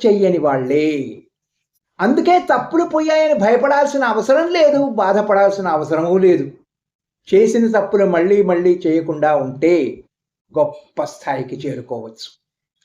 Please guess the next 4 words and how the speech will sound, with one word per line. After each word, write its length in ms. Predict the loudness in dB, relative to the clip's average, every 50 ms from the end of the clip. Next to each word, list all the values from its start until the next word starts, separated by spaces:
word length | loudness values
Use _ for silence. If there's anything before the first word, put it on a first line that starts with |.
| _ _ _ _
శరీరంలోని 920 | -14 -2 0 2 2 4 2 2 2 2 0 0 2 2 2 2 2 0 -2 -4 -8 -6
అవకరాల 720 | -4 -2 -2 -2 -2 -2 -2 -2 -2 0 0 0 0 2 2
గురించి 540 | 2 2 2 0 0 -4 -4 -4 -6 -12 _ _ _ _ _ _ _ _ _ _ _ _ _ _ _
బాధపడకుండా, 1000 | -10 -6 -4 -2 -2 -2 -2 -4 -2 -4 -4 -6 -6 -12 -10 -8 -8 -8 -8 -8